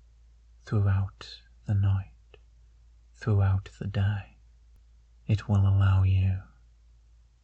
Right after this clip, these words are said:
to explore your fantasies a little more, whether you daydream or simply think of erotic events in the night.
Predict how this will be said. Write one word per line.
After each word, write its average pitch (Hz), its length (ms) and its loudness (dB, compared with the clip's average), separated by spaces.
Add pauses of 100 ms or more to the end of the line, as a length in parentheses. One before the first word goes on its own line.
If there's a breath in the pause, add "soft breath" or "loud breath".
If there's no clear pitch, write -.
(540)
to 110 160 -4
explore 104 720 -2
your 104 180 -2
fantasies 101 840 -4
a 95 80 -4
little 101 380 -6
more, 101 480 -2 (1700)
whether 101 300 -2
you 98 220 0
daydream 98 720 -2 (400)
or 101 140 -2
simply 101 480 -4 (160)
think 101 340 -4
of 104 100 -6
erotic 98 720 -4
events 101 720 -6
in 98 140 -2
the 98 100 0
night. 98 540 -2